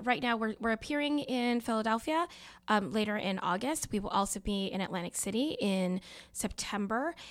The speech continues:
And so the, the money that we get from Patreon is going towards those fees, those festival fees,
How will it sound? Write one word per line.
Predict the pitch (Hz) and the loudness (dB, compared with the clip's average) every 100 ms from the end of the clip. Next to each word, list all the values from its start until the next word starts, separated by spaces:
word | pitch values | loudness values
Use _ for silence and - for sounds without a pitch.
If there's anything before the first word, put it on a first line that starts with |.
| - | -8
And | - 214 196 | 0 2 4
so | - 226 202 196 196 185 | 4 4 6 6 4 2
the, | 202 202 214 208 - | -4 0 2 2 0
the | 214 | 2
money | 226 262 | 4 4
that | 277 226 | 2 0
we | |
get | 233 226 | 0 -2
from | 233 | -4
Patreon | 208 208 208 254 262 | -6 -4 -2 0 0
is | 208 | -2
going | 202 196 | -4 -4
towards | 190 214 196 208 202 202 196 - | -4 -4 -2 2 4 2 0 -4
those | 196 190 | -2 -2
fees, | - 247 285 339 | -2 -2 0 0
those | 226 208 | -2 -2
festival | 214 - 226 233 | -2 -2 -2 -2
fees, | - 247 240 | 0 2 2